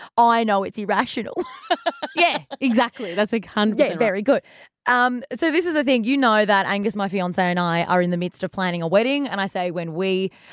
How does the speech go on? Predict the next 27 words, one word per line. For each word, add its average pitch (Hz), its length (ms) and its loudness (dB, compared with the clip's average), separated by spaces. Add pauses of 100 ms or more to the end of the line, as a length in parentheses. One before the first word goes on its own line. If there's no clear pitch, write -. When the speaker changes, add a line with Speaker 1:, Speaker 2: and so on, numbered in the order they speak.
Speaker 1:
uh, 170 80 -4
when 190 140 0
I 185 80 2
say 185 180 0
we, 170 320 0
I 165 140 -2
mean 156 260 -6
he. 180 460 0
Speaker 2:
No 285 380 2
Speaker 1:
Um, 269 160 -4
Speaker 2:
way 285 280 2
you're 277 260 0
getting 240 520 0
married. 302 640 2 (120)
I 285 360 4
wouldn't 214 320 2
Speaker 1:
What? 262 140 8
Speaker 2:
have 262 240 6
Speaker 1:
This 277 180 4
is 285 140 4
the 277 60 4
first 392 340 4
Speaker 2:
known. 233 100 6
Speaker 1:
time 453 140 2
hearing 285 360 0
of 240 140 2
it. 311 220 -2